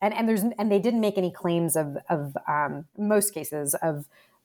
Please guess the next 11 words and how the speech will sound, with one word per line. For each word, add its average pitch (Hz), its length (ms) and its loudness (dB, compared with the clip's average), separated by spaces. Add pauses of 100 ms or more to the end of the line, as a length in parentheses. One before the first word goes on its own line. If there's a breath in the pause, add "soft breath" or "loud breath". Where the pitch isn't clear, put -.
(400)
trying 185 340 2
to 160 540 0
create 208 400 -2
that 165 180 2
rapport 165 440 0
based 151 260 -2
on 147 100 -4
a 151 60 -4
shared 151 380 0
racial 151 320 -4
background. 156 640 2